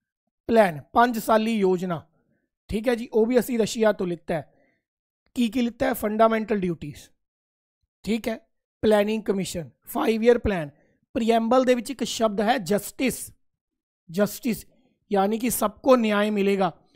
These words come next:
ये जस्टिस शब्द भी रशिया दे संविधान तो आया। चार चीज़ां फंडामेंटल ड्यूटीज भी रशिया दे संविधान तो आईयां ने। नंबर टू, प्लानिंग कमीशन, योजना आयोग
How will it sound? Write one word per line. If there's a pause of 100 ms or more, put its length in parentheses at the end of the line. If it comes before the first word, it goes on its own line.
(160)
ये
जस्टिस
शब्द
भी (340)
रशिया
दे
संविधान
तो
आया। (640)
चार
चीज़ां (300)
फंडामेंटल
ड्यूटीज
भी
रशिया
दे
संविधान
तो
आईयां
ने। (520)
नंबर
टू, (440)
प्लानिंग
कमीशन, (720)
योजना
आयोग